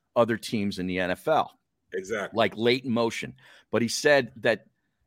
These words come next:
Speaker 1: San Francisco counteract, like, that works against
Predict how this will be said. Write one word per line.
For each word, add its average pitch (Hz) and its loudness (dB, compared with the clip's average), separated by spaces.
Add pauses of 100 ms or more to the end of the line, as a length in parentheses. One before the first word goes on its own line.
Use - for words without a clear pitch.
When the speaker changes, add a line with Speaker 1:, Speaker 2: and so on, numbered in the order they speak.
(400)
Speaker 1:
San 147 2
Francisco 117 2 (260)
counteract, 185 2
like, 131 2
that 180 4
works 160 2 (100)
against 131 -2